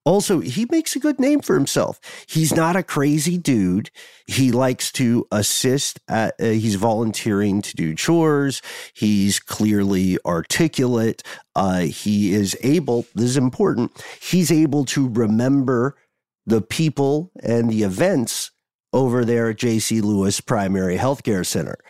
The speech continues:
Right. He, there's a story, again, in this great New Republic article by Matt Wolf, where, uh, where he apparently goes into the supply closet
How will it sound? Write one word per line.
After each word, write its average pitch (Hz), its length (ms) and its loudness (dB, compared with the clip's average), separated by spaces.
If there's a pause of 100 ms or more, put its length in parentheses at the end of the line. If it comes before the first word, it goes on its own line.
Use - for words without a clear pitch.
(320)
Right. 95 300 0
He, 120 220 2
there's 127 380 0
a 117 120 0
story, 127 600 0 (200)
again, 113 300 2
in 85 100 0
this 85 160 -2
great 135 300 -2
New 110 160 2
Republic 107 500 -2
article 90 460 -2
by 85 160 -2
Matt 92 260 -2
Wolf, 127 300 0 (380)
where, 107 520 0
uh, 101 440 -2 (160)
where 110 180 0
he 113 180 0
apparently 104 720 -2 (380)
goes 120 260 2
into 113 240 0
the 92 140 -2
supply 127 500 -2
closet 101 600 -2